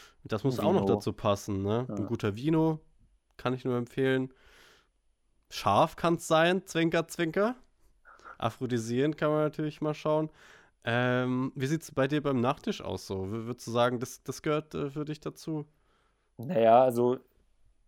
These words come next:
Speaker 2: so selber gemacht bin ich ja dann schon wieder jetzt, dann, dann noch einen Nachtisch, dann noch mal selber gemacht. Oh, kostet ja auch wieder
Speaker 1: Also
Speaker 2: Zeit
Speaker 1: eher so
Speaker 2: und
Speaker 1: ein, so ein Schokopudding aus, aus
Speaker 2: Genau,
Speaker 1: so einem
Speaker 2: einfach so ein, äh, also wenn ich jetzt im Restaurant wäre, selbstverständlich beim Italiener, da geht auf jeden Fall immer noch das Tari-,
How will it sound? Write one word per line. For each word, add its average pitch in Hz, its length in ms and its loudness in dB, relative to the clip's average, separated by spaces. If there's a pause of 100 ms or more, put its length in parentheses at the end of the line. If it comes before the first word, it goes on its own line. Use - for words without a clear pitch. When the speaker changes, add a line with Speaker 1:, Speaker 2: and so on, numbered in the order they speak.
(840)
Speaker 2:
so 110 240 -4
selber 123 400 6
gemacht 135 340 0
bin 127 120 -4
ich - 80 -4
ja 127 80 4
dann 120 100 -2
schon 131 180 -10
wieder 120 140 4
jetzt, - 320 -6 (320)
dann, 113 240 -2
dann 110 200 0
noch 135 260 4
einen 151 140 -4
Nachtisch, 143 640 -2
dann 139 140 -8
noch 135 120 -10
mal 135 120 -6
selber 123 440 0
gemacht. - 80 -14
Oh, 95 300 -14
kostet - 260 -6
ja - 40 -2
auch 107 40 -6
wieder 110 100 -2
Speaker 1:
Also 113 140 0
Speaker 2:
Zeit 123 80 0
Speaker 1:
eher 131 140 4
so 131 120 0
Speaker 2:
und 131 140 2
Speaker 1:
ein, - 120 -8 (280)
so - 160 -4
ein 127 100 0
Schokopudding 127 640 0
aus, 113 120 0
aus 127 40 2
Speaker 2:
Genau, 123 280 6
Speaker 1:
so 123 160 10
einem 117 80 6
Speaker 2:
einfach 127 260 6
so 135 180 -2
ein, 123 160 -6 (360)
äh, 131 60 -2
also 123 640 6
wenn 147 120 6
ich 156 60 2
jetzt 143 140 2
im 139 60 -2
Restaurant 127 460 2
wäre, 139 160 8
selbstverständlich 127 720 -2
beim 117 160 -2
Italiener, 117 600 4
da 113 160 2
geht 117 260 -4
auf 110 140 -8
jeden 117 120 -6
Fall 123 160 0
immer 113 200 -2
noch 110 140 -4
das - 160 -12
Tari-, 117 340 -8